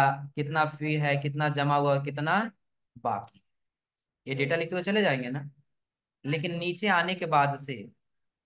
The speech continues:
दूसरे page पे आ गए, तो क्या आपको यहाँ पे कुछ पता चला कि ये किसका heading है, ये किसका heading है?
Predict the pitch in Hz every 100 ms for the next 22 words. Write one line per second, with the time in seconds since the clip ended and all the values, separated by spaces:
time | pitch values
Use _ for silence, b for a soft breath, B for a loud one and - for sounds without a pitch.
0 | _ _ _ _ _ - 127 147 143 175
1 | 165 151 147 135 113 110 - _ _ 143
2 | 165 160 151 156 - 160 156 160 156 165
3 | 175 180 185 165 151 151 151 143 156 143
4 | 143 139 139 139 139 139 123 117 113 104
5 | 104